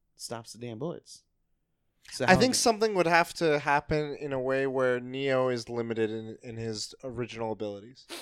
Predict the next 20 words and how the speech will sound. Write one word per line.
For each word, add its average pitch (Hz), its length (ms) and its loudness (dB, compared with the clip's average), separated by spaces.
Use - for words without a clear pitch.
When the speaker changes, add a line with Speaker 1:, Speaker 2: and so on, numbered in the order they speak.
Speaker 1:
What 156 140 8
Speaker 2:
Like, 175 180 12
Speaker 1:
would 196 40 2
be 190 120 6
Speaker 2:
Neo 185 220 12
Speaker 1:
cool 196 100 12
Speaker 2:
has 160 160 12
to 120 60 8
Speaker 1:
is 104 80 0
Speaker 2:
go 170 240 12
into 160 220 6
the 151 140 6
world, 139 640 6
and, 127 280 2
or 196 500 10
the 151 120 6
other 170 140 10
way, 135 340 8
where 123 540 0
J-, - 160 -10